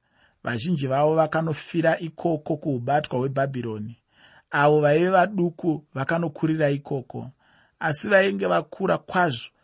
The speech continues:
havana kudzoka, vakafirako. Zvinoka ndivo vaiziva Judha, ndivo vaiziva Jerusarema, ndivo vaiziva temberi yeJerusarema. Ava vainge vaona kuputswa kweJerusarema netemberi,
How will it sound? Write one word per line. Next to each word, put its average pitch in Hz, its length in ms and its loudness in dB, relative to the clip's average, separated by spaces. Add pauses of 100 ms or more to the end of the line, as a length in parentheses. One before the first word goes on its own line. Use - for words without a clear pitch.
(200)
havana 131 360 -4
kudzoka, 120 540 -10 (540)
vakafirako. 131 880 -4 (840)
Zvinoka 180 360 2
ndivo 175 280 0
vaiziva 139 540 0
Judha, 113 440 -10 (540)
ndivo 180 220 4
vaiziva 156 600 2
Jerusarema, 113 800 -6 (480)
ndivo 185 260 4
vaiziva 170 680 2
temberi 135 800 -2 (240)
yeJerusarema. 117 880 -4 (640)
Ava 143 260 4
vainge 185 340 4
vaona 185 480 2
kuputswa 180 640 -4
kweJerusarema 135 1040 -4 (160)
netemberi, 117 800 -6